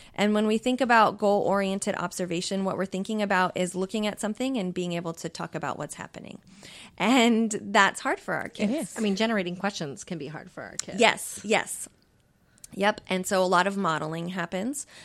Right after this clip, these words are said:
Speaker 1: Um, there's a, one, I think one of the, uh, misconceptions in an inquiry classroom is that because the teacher is not necessarily, like, the giver of all the knowledge, that that means they st-, are very standoffish.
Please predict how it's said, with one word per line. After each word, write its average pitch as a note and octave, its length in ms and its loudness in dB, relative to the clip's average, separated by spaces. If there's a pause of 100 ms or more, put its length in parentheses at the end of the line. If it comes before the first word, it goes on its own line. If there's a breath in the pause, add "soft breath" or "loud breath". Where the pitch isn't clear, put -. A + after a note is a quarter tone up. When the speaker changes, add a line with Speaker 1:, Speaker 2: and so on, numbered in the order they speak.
(120)
Speaker 1:
Um, F3+ 300 2
there's G3 240 2
a, F#3+ 200 2 (240)
one, G#3 640 4
I G#3 80 2
think G#3+ 240 0
one G3+ 180 4
of G3 160 0
the, F3 340 6
uh, E3+ 160 0
misconceptions F3+ 840 -2
in F3 80 0
an E3+ 120 0
inquiry F3 320 -2
classroom F3 600 -2
is F3 160 -4
that E3 320 2 (300 loud breath)
because F#3+ 280 -2
the G3 100 -2
teacher F#3+ 440 -2
is E3+ 180 0
not F3 260 0
necessarily, E3 960 -2 (280 soft breath)
like, E3 200 -6
the F3+ 80 -2
giver F3 400 2
of E3+ 100 0
all E3+ 140 2
the E3+ 100 -2
knowledge, F#3 480 2
that G3+ 200 0
that E3 180 0
means E3+ 240 -6
they D#3+ 160 -6
st-, - 280 -10
are D#3 160 -2
very D#3+ 240 -4
standoffish. D#3+ 920 -6